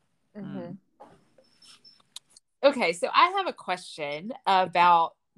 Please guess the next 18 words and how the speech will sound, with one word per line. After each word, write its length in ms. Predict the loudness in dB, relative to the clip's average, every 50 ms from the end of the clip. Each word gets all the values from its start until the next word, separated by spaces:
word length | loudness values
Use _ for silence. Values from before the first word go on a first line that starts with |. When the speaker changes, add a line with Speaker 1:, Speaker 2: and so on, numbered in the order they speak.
| -18 -12
Speaker 2:
this 180 | -10 -10 -10 -10
study 400 | -8 -8 -6 -6 -6 -8 -8 -8
and 220 | -8 -8 -8 -8
some 140 | -8 -8 -8
of 60 | -8
the 120 | -8 -8 -8
other 260 | -6 -6 -8 -8 -10 -12 _ _ _ _ -20
studies 500 | -20 -18 -8 -6 -4 -4 -4 -6 -10 -12
that 120 | -12 -12
you 120 | -12 -12
do 340 | -10 -8 -8 -6 -6 -6 -8 -10 _ _ _ _ _ _ _
is, 720 | -4 -2 0 0 0 2 2 2 0 0 -4 -8 -14 -18 -14 _
um, 320 | -2 0 0 2 0 -2 -4 -8
how 320 | -14 -12 -4 0 0 0 0
do 60 | -2
you 360 | -6 -6 -6 -6 -6 -6 -10 -14 _
do 240 | -8 -6 -4 -4 -4
them, 560 | -4 -4 -6 -6 -6 -8 -10 -12 -14 -16 -16